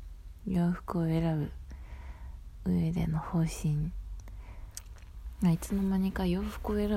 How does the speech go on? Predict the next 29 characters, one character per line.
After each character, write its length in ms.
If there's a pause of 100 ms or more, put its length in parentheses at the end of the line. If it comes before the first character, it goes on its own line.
ぶ 80
方 240
針 220
に 160
つ 140
い 60
て 160
の 80
話 460
に 180
な 160
っ 80
ち 120
ゃ 20
い 60
ま 160
し 100
た 140
け 140
ど 120
も、 220 (1600)
そ 140
ん 80
な 120
感 240
じ 180
で 200
す。 260 (3250)
明 80